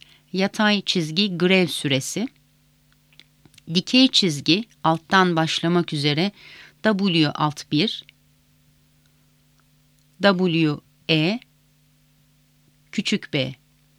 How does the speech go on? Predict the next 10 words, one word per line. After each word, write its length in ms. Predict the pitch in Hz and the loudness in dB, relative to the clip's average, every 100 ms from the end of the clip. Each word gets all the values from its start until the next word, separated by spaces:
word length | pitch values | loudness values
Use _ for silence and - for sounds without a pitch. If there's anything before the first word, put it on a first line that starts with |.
| _ _ _ _ _ _ _ _ _ _ _ _ _ - _ _ _ _ _ _ _ _ 185 | _ _ _ _ _ _ _ _ _ _ _ _ _ -20 _ _ _ _ _ _ _ _ 0
W 460 | 214 240 233 233 | 2 4 4 2
bir 240 | 220 254 247 _ - | 2 0 -2 _ -4
yatay 520 | 180 185 214 220 214 | -2 0 2 2 2
çizgi 560 | - 165 143 139 190 233 _ | 0 0 -2 2 2 0 _
A'dan 560 | 180 170 165 180 180 175 | 2 4 4 4 4 2
C'ye 460 | - 156 156 151 156 | 4 4 4 0 -2
uzanmakta. 840 | - 139 147 143 143 143 - 208 233 _ _ _ _ _ _ _ - _ _ _ _ _ _ _ _ - | -6 -2 0 0 -2 -4 -4 -6 -6 _ _ _ _ _ _ _ -20 _ _ _ _ _ _ _ _ -4
Yine 420 | 196 220 180 160 _ - | 2 4 2 0 _ -2
W 500 | 180 170 175 165 160 | 0 2 2 2 0
birden 520 | 156 156 151 170 202 | 2 2 2 0 0